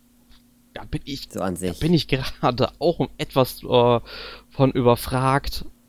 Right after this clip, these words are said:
Speaker 1: Ähm,
Speaker 2: Mhm.
Speaker 1: ich
Speaker 2: Müsste ja eigentlich, oder? Weil sonst macht das ja überhaupt keinen Sinn.
Speaker 1: Ja, also, ähm, also ich hab mir nachgeschaut jetzt gerade. Ähm, also die bieten im Grunde genauso viel Speicherkapazität, also vierundsechzig Megabyte.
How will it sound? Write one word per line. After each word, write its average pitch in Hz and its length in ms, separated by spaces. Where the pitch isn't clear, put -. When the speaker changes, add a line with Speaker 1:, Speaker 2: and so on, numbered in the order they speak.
Speaker 1:
Ähm, 113 200
Speaker 2:
Mhm. 104 60
Speaker 1:
ich - 260
Speaker 2:
Müsste 143 320
ja 98 120
eigentlich, 92 360
oder? 127 280
Weil 98 140
sonst 98 400
macht 110 140
das 107 120
ja 95 80
überhaupt 90 240
keinen 95 220
Sinn. 110 280
Speaker 1:
Ja, 123 100
also, 135 560
ähm, 131 340
also 143 100
ich 147 120
hab 175 100
mir 170 160
nachgeschaut 151 680
jetzt - 200
gerade. 131 500
Ähm, 151 600
also 156 200
die 156 140
bieten 180 520
im 151 140
Grunde 151 220
genauso 143 540
viel 143 420
Speicherkapazität, 135 1000
also 127 140
vierundsechzig 139 640
Megabyte. 131 680